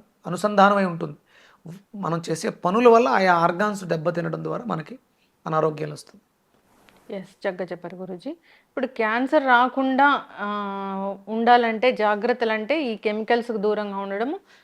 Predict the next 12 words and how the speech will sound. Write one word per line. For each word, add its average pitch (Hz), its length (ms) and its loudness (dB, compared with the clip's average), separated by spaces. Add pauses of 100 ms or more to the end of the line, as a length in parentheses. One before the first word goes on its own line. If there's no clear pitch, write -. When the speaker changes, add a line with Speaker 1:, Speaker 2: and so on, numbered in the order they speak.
(140)
Speaker 2:
ఆహార 240 280 4
నియమాలు 285 400 2
అంటే 247 200 0
ఏముంటాయి? 233 380 0
ఎలాంటి 214 360 0
ఆహారం 208 420 0
తీసుకోవాలి? 190 580 -8
Speaker 1:
అంటే - 680 -4
మన 214 140 8
శరీరం 185 720 4 (720)
మనం 180 140 -4
తీసుకునే, 180 300 -2